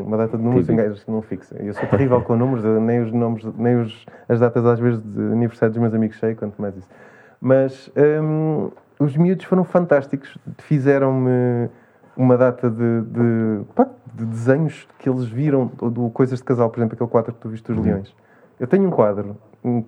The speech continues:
Speaker 1: que eu chamo um quadro, que é uma folhinha A quatro do miúdo, mas que ele me fez, que foi uma cena, quando eu saí, ele assim, a dar-me aquilo, nem deu à professora quando ela recolheu.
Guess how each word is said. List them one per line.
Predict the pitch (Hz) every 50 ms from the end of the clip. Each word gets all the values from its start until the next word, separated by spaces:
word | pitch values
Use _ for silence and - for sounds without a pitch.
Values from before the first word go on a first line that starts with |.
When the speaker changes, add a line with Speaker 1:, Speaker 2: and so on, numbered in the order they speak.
| _ _ -
Speaker 1:
que | 143
eu | 139
chamo | - 196 202 220
um | 226
quadro, | 226 262 247 254 233 180
que | 160 -
é | 170
uma | 170 -
folhinha | - - 147 147 151 147 151
A |
quatro | 156 151 147 151 151 156 147
do | 147 151
miúdo, | 147 143 135 123 120 117 - - - - - - _ _
mas | 139 135 135
que | - - 185
ele | 180 175
me | 175 156
fez, | 160 - - 117 110 107 104 104 110 117 - _ _ _ - -
que | - -
foi | - - 165 165 170
uma | 175 175 175 175
cena, | 170 175 - 175 170 170 165
quando | 165 175 175
eu | 175 156
saí, | 160 - 156 151 147 147 143
ele | 143 139 139
assim, | 135 - - 160 147
a | 139
dar-me | 139 147 151 151 143
aquilo, | 135 143 - 147 143 143 147 - _ _ _ _
nem | - 139 156 170 180 185 170
deu | 156 180 175 180 180
à | 180 180
professora | 175 - 185 175 - - - 165 165 160 165
quando | 165 - 165 165
ela | 165 165 165
recolheu. | 165 - - - 170 165 156 135 131